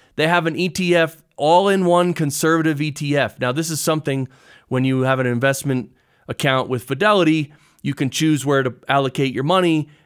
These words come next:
and one of these places is called the all-in-one conservative E T F. And that's a bunch of different investments put together, but now they're including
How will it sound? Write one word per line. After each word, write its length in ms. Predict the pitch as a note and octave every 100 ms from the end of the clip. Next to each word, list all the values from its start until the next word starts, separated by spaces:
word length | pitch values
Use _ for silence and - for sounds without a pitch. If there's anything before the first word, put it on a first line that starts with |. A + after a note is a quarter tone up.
| -
and 160 | B2
one 160 | B2+ D#3+
of 100 | D3
these 200 | C#3 A#2+
places 540 | - C#3+ C3+ B2+ B2+ A#2
is 120 | A2
called 280 | - C3 A#2+
the 120 | A#2+
all-in-one 540 | A#2+ B2 B2 A#2+ A#2+
conservative 640 | A#2 A#2 - A#2+ A#2 A#2 A2+
E 120 | B2
T 220 | - C#3+
F. 260 | G#3 B2+ - _ _ _ _ _ _
And 180 | B2 A#2+
that's 380 | B2 B2 - - _ _ _ _ _ _
a 80 | C3
bunch 320 | A2 C3 B2+
of 320 | C3+ G#2 G#2
different 480 | A#2+ F3 E3+ D3 B2 -
investments 840 | B2 A#2+ A2+ - A2+ C3+ - - _ _ _ _ _ _ _ _ _ _ _ _ _ _ _
put 160 | C3+ A#2+
together, 480 | A2 C#3 B2+ A2+ - _ _
but 260 | - - -
now 460 | D3 F3 G3 F3
they're 180 | D#3+ D#3+
including 560 | D#3 E3 E3+ D#3+ C#3